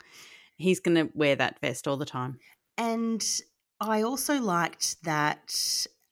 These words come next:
Speaker 2: the other cast were like, everyone was on board. Like, you know, Paul was gonna get it done and Toadie, everyone, but then no one wanted Carl, so they're all getting it done before <laughs> Carl was on shift.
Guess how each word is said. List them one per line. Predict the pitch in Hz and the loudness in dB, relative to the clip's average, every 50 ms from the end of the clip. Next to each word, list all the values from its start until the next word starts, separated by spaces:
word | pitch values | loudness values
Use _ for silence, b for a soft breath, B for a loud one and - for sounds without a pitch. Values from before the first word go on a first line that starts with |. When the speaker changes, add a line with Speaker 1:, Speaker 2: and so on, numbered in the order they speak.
| _ - | _ -4
Speaker 2:
the | 196 180 214 185 | 2 4 6 6
other | 180 165 | 4 2
cast | 175 - - 185 175 160 147 - - - - - - - - _ _ _ | -2 -2 -2 -2 -2 -2 -2 -4 -4 -2 -2 -2 -2 -4 -8 _ _ _
were | 180 175 | -2 0
like, | 170 165 151 151 - _ _ _ - - _ _ _ _ - | 0 0 0 -2 -8 _ _ _ -20 -20 _ _ _ _ 0
everyone | 233 240 247 285 302 294 285 | 0 2 6 6 6 6 6
was | 247 233 | 6 6
on | 226 220 208 | 6 6 6
board. | 180 170 175 233 370 466 - | 4 4 2 2 0 0 2
Like, | 208 175 156 - B B B B B B | 2 2 2 2 B B B B B B
you | - 214 | -2 -2
know, | 170 160 | -2 -2
Paul | - - 196 202 220 247 | -2 0 0 2 2 2
was | 277 - | 0 -2
gonna | - 294 277 277 | -2 -2 -2 0
get | 240 285 277 | 0 0 -2
it | 262 262 262 | -2 -4 -2
done | 269 262 247 247 240 240 240 240 240 233 233 233 233 | 0 0 2 2 0 0 -2 -2 -2 -2 -4 -4 -2
and | 180 160 156 156 156 160 151 - - - - | -2 -2 -2 -2 -4 -4 -4 -6 -8 -6 -4
Toadie, | - 240 247 254 254 254 247 247 220 | 0 0 2 2 2 2 0 2 2
everyone, | 196 208 208 208 196 175 170 170 | 0 0 2 2 4 2 2 2
but | 160 190 202 | -2 -4 -4
then | 190 180 | -2 0
no | 190 196 202 | 2 4 4
one | 208 220 214 | 4 4 4
wanted | 196 185 170 156 | 2 0 -2 -4
Carl, | - - 170 160 165 185 226 311 427 B B B B B | -2 4 6 6 6 6 4 0 -4 B B B B B
so | - - - 226 | -8 -2 0 2
they're | 202 208 202 202 | 2 4 4 4
all | 214 214 | 4 4
getting | 196 226 190 185 | 4 2 2 2
it | 190 190 | 0 2
done | - 196 175 180 180 175 | 2 4 4 4 2 0
before | 196 190 - - 208 233 208 | -4 -4 -2 -2 -2 0 0
<laughs> | |
Carl | 190 - - 226 214 233 233 202 202 | -2 6 8 8 8 10 6 4 2
was | 196 185 | 2 0
on | 190 170 | -2 -2
shift. | 165 - - - 220 320 135 - - - | -2 -4 -2 -2 -2 -4 -4 -8 -16 -20